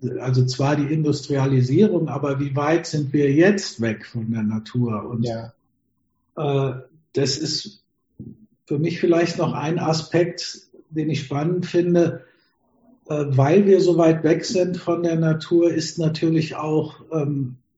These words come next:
Speaker 1: der Konsum, also es ist so eine Erlebnis, äh,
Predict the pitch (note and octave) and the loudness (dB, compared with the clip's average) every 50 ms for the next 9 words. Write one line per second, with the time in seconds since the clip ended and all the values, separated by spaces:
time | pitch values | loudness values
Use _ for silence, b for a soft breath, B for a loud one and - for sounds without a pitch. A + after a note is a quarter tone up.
0 | _ _ _ - - C#3+ C3 B2 B2+ - D#3+ D#3 D#3 C3+ D3 E3 F#3 G3 F#3+ - | _ _ _ -6 -2 0 0 0 0 2 2 2 4 4 6 6 6 4 4 2
1 | D#3+ D3+ C#3 D3 B2 - D3 - - - E3 D3+ D3+ B2+ D3 D3 D3+ D3+ F3+ G#3 | 0 0 0 0 -2 -2 -4 -6 -4 -2 -2 -2 -2 -2 0 4 6 8 8 6
2 | G3+ - - - D#3+ D#3 C#3+ B2+ - - - - - _ _ _ _ _ _ _ | 6 2 2 2 4 4 4 2 0 -2 -6 -12 -16 _ _ _ _ _ _ _
3 | _ _ _ _ _ _ _ _ _ _ - D3 D3 C#3+ C#3 C3+ C3 B2 | _ _ _ _ _ _ _ _ _ _ -4 0 0 2 2 0 0 -2